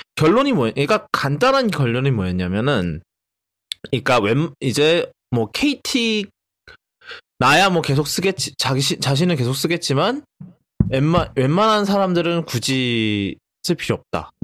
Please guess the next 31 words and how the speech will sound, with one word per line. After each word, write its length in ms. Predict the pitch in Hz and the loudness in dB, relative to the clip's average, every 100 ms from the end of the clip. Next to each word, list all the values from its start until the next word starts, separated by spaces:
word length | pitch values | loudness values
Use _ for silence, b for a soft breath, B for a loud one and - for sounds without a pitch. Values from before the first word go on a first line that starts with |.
| - | -10
십 160 | - - | -10 -6
기가빗을. 580 | 147 113 - - 98 - - | -4 -2 -4 -6 -6 -8 -4
왜냐하면은 680 | 117 117 107 107 101 92 92 _ _ _ _ _ _ _ - | 0 0 0 0 0 -2 -6 _ _ _ _ _ _ _ -2
인프라도 540 | 151 147 226 202 196 | 0 4 2 4 2
안 140 | 120 110 | 2 0
돼 140 | 120 | -2
있-, 160 | 113 - | -4 -4
제대로 260 | 123 135 | -2 0
안 100 | 110 | 0
돼 100 | 98 | -2
있고, 400 | 95 - 110 92 | -4 -2 -2 -2
일단은 360 | - 120 208 196 | -4 0 0 0
이거를 400 | 151 151 220 220 | -2 0 2 2
개통하는 580 | - 143 196 220 233 233 | 0 -2 0 0 2 0
것까지는 480 | 214 190 175 175 160 | 0 0 0 0 0
좋은데, 560 | 123 107 113 180 294 _ _ _ - | 0 -2 0 -2 -2 _ _ _ -2
이제 140 | 143 | 0
뭐 180 | 160 143 | 0 -2
기-, 200 | 139 151 | -4 -4
이거를 320 | 147 175 190 190 | 0 2 2 2
설치해주러 640 | 254 - 262 226 214 196 | 0 0 0 0 0 2
오는 300 | 151 139 156 | 2 2 0
기사나 680 | 151 214 135 120 120 185 - | -2 -4 -2 -2 0 -2 -2
아니면 240 | 110 113 107 | -2 0 0
이제 100 | 104 | -2
고객센터나 880 | 120 135 135 127 113 110 110 185 - _ _ _ _ _ _ _ _ 123 | -2 -4 -2 -4 -2 -2 -2 -2 -6 _ _ _ _ _ _ _ _ 0
이걸 180 | 151 | 0
모른다. 420 | 139 113 135 123 135 | 2 0 0 -2 -2
프로세스를 480 | 240 247 240 190 165 | -2 -2 0 0 0
잘 160 | 120 | -2
모른다. 500 | 92 90 95 85 78 | -4 -4 -4 -4 -8